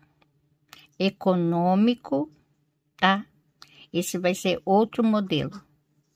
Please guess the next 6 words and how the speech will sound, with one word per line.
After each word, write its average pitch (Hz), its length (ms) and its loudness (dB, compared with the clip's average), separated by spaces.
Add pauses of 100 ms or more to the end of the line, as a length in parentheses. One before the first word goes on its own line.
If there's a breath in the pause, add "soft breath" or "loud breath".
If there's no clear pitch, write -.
(120)
tá 170 120 -8
bom? 202 240 2 (1400 loud breath)
É, 190 640 2
são 208 640 -2
sete - 680 -8
carreiras. - 960 -8